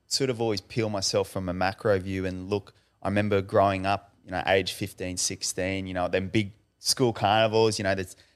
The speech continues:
thousands of kids and you hear the talks with, you know, re-, scouting guys and recruitment, they, they basically tell it to you straight. Probably only one or two of you out of the thousand here will actually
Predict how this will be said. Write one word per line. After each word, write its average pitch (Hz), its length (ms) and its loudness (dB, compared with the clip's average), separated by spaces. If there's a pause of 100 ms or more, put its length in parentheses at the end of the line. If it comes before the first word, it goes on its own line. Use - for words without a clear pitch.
thousands 131 560 -2
of 104 80 -8
kids 131 340 -4
and 107 240 -4 (880)
you 113 140 -6
hear 117 160 4
the 104 120 0
talks 110 420 -2
with, - 260 -8 (540)
you 101 60 -12
know, 95 120 0
re-, 90 220 -6
scouting 98 540 2
guys 92 400 2
and 90 100 -8
recruitment, 95 480 -6
they, 92 140 -4
they 92 260 -2 (520)
basically 120 280 0
tell 92 220 0
it 90 80 -10
to 90 100 -6
you 82 60 -8
straight. - 340 0
Probably 131 200 0
only 123 140 -2
one 101 220 2
or 92 60 0
two 104 220 -4
of 101 80 -4
you 92 200 -4
out 92 120 0
of 92 140 -6
the 95 60 -12
thousand 95 460 0
here 95 260 -4
will 92 180 -2
actually 90 440 -4